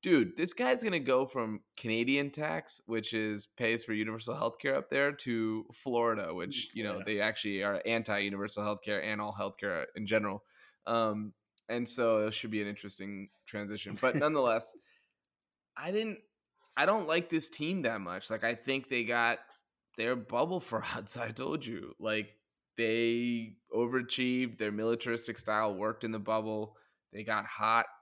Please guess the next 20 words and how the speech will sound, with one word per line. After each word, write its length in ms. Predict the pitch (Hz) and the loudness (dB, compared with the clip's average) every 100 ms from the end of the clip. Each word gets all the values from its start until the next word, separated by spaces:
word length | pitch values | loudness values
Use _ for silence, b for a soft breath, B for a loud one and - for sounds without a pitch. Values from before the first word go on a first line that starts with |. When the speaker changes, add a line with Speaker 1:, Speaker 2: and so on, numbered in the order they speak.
| _ | _
Speaker 1:
Hero, 460 | - 117 117 113 110 | -12 -2 2 4 4
Robinson, 760 | 101 107 110 110 110 110 107 - | 2 0 0 -2 -4 -4 -4 0
ev-, 160 | 117 - 139 | -2 -2 -6
even 260 | 147 135 | -2 -2
Butler 420 | 101 104 - 135 | -2 -6 0 2
was 160 | 127 127 | 2 0
shooting 340 | - 131 127 | 0 -2 0
well. 320 | 123 120 123 120 | 0 2 2 0
And, 140 | 101 | 0
like, 240 | 95 104 - b b b b | -4 -6 -14 b b b b
he 200 | - 170 | -4 -4
played 280 | 175 180 160 | 2 2 4
really 200 | 147 139 | 4 4
well 220 | 107 113 | 4 4
last 300 | 123 139 - | 4 2 0
year, 160 | 147 127 | -4 -2
but 240 | 117 - | -4 -2
their 140 | 107 | -4
flaws 540 | 107 - 113 117 123 110 | -4 -4 2 4 2 0
were 220 | 107 | -6